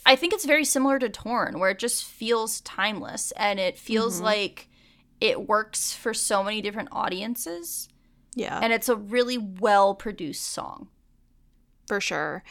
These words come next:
Speaker 2: I mean, we remember the guitar strum, like, we remember
Speaker 1: The riffs,
Speaker 2: those.
Speaker 1: yeah.
Speaker 2: The riffs. And, um,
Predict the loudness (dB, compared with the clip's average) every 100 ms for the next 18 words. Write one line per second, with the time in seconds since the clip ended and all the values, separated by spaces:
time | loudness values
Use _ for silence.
0 | 2 6 8 6 4 6 8 8 8 6
1 | 4 0 0 4 4 4 0 0 2 2
2 | 4 4 4 4 4 4 4 6 4 4
3 | -2 2 4 4 2 -16 _ _ -6 2
4 | 2 2 0 0 4 4 8 10 10 6
5 | 0